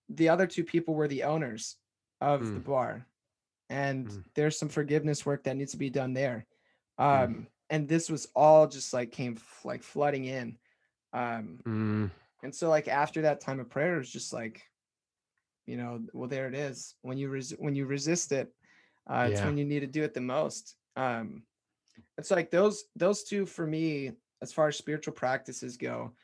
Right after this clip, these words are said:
Speaker 1: centering prayer and then also the imaginative kind of prayer,
Speaker 2: Oh, yeah.
Speaker 1: um, have both been insanely helpful for me.
Speaker 2: Yeah.
Speaker 1: Yeah.
Speaker 2: Yeah, th-, this, and, and, you know, th-, I think imagination, that's been a,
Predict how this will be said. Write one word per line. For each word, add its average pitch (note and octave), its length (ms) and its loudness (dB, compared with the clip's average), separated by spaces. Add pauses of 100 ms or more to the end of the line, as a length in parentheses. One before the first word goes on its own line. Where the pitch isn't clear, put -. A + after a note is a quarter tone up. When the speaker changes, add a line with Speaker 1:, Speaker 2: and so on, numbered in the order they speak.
(580)
Speaker 1:
centering E3+ 420 2
prayer D3+ 400 4
and C#3+ 100 0
then C3+ 80 -2
also C3+ 300 -2
the C3+ 80 -4
imaginative B2+ 840 -4
kind B2 220 -4
of A#2+ 80 -8
prayer, A2+ 460 -6 (420)
Speaker 2:
Oh, A#2 80 -4
yeah. C3 260 2
Speaker 1:
um, A#2+ 320 -6 (240)
have B2+ 320 -2
both E3+ 400 2
been B2+ 520 0 (460)
insanely D3+ 760 -2
helpful C3 380 -6
for - 200 -12
me. - 300 -12 (560)
Speaker 2:
Yeah. F2+ 200 -8 (320)
Speaker 1:
Yeah. B2 320 -6 (220)
Speaker 2:
Yeah, B2 140 4 (220)
th-, C3 140 -2
this, B2+ 240 2
and, C3 280 2
and, C#3+ 140 4
you C3+ 80 8
know, A2 60 6
th-, B2 160 2
I C#3 120 2
think C3+ 220 2
imagination, A2+ 800 2 (240)
that's - 160 4
been A2+ 220 4
a, A#2 180 0